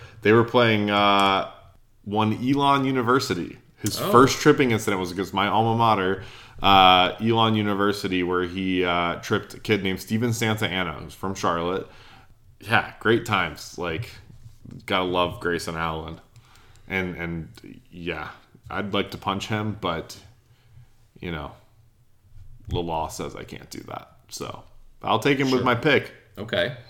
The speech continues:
Speaker 2: Are we snake drafting, or is it my
Speaker 1: Nah,
Speaker 2: turn?
Speaker 1: let's just go back and forth here.
Speaker 2: Okay, so I've got Tyler Hansborough. I need a guard. I am gonna take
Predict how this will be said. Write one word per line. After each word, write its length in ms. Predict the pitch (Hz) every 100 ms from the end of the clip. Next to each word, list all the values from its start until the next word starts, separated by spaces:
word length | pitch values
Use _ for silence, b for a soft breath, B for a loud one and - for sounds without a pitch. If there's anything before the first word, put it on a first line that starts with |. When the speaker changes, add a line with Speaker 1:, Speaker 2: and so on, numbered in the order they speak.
| - 98
Speaker 2:
Are 60 |
we 100 | 101
snake 380 | - 113 117 127
drafting, 460 | 135 143 - 170 160
or 80 |
is 100 | 101
it 80 | 98
my 80 | 117
Speaker 1:
Nah, 100 | 110
Speaker 2:
turn? 60 | 113
Speaker 1:
let's 100 | 127
just 180 | 170 -
go 140 | 104
back 240 | 90 87 90
and 120 | 85
forth 280 | 87 87 92
here. 300 | 85 82 -
Speaker 2:
Okay, 280 | 110 92 -
so 320 | - 127 107
I've 140 | 104 113
got 180 | 143
Tyler 280 | 151 135 120
Hansborough. 640 | 104 92 90 87 85 82 - -
I 80 | 90
need 200 | 95 95
a 20 |
guard. 540 | 80 82 76 73 73 85 b b b b _ -
I 300 | 95 104 120
am 260 | 127 110 98
gonna 200 | 95 90
take 540 | - 82 73 -